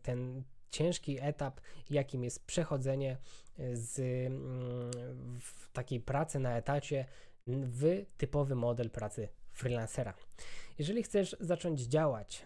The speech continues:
a przede wszystkim jeżeli chcesz być wydajny w tym, co robisz, to bardzo ważna jest organizacja. Dlatego już dziś stwórz swój plan dnia.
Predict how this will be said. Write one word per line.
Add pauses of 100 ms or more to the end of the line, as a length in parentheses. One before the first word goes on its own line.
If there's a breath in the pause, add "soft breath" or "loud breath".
a
przede
wszystkim
jeżeli
chcesz
być
wydajny
w
tym,
co
robisz,
to
bardzo
ważna
jest
organizacja. (400 loud breath)
Dlatego
już
dziś
stwórz
swój
plan (180)
dnia.